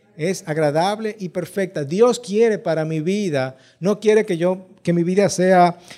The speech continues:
eh, insoportable, no quiere que sea, eh, mala, que se arruine mi vida. Eso no es lo que quiere Dios. Aunque por más arruinada que tú digas que esté tu vida, eso no es lo que quiere Dios para tu vida, ¿verdad que no?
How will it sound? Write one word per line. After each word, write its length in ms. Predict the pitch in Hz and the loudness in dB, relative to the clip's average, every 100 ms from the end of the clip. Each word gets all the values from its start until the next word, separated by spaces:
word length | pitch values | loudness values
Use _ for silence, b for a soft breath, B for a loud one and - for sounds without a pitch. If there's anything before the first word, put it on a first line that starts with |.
| B B | B B
eh, 440 | 160 165 156 165 | 6 8 8 6
insoportable, 880 | 180 156 160 147 156 151 160 180 196 | 0 -6 -6 -4 -4 -2 0 0 -2
no 160 | 180 156 | -4 -6
quiere 260 | 170 165 160 | -2 -2 -2
que 120 | 147 | -4
sea, 680 | - 160 160 151 139 120 - B B - | 0 2 4 4 2 0 -8 B B -8
eh, 100 | 135 | -6
mala, 480 | 135 151 190 202 - | -2 -2 -2 -4 -6
que 100 | 147 | -4
se 160 | 151 | -2
arruine 420 | 135 139 160 170 | 0 2 2 2
mi 140 | 165 147 | 0 -4
vida. 440 | 156 196 202 185 180 160 _ | -4 -4 -4 -6 -12 -20 _
Eso 220 | 180 202 | -10 -6
no 60 | 220 | -4
es 40 | |
lo 60 | 202 | -4
que 120 | 170 | -6
quiere 220 | 190 175 | -8 -8
Dios. 460 | 170 240 185 120 - _ _ _ _ _ _ - | -6 -8 -10 -14 -20 _ _ _ _ _ _ -8
Aunque 280 | 160 170 | -6 -4
por 240 | 165 175 160 | -2 -2 -2
más 320 | 190 240 - | -2 -2 -4
arruinada 720 | 196 170 180 175 226 226 165 | -4 0 0 2 2 2 0
que 120 | 156 | -4
tú 140 | 151 175 | -4 -4
digas 320 | 180 175 170 | -2 -2 -2
que 140 | 175 | -4
esté 280 | 160 127 175 | -6 -4 -6
tu 160 | 170 170 | -2 -2
vida, 280 | 220 190 143 | -2 -2 -4
eso 160 | - | -8
no 100 | 175 | -10
es 40 | 185 | -10
lo 80 | |
que 100 | 160 | -10
quiere 320 | 139 160 160 143 | -8 -2 -2 -2
Dios 160 | 156 | -4
para 260 | - 143 131 | -4 -4 -4
tu 100 | 143 | -4
vida, 300 | 220 240 127 | -2 -2 -4
¿verdad 240 | 143 175 | -4 -4
que 80 | 214 | -4
no? 240 | 202 117 | -6 -6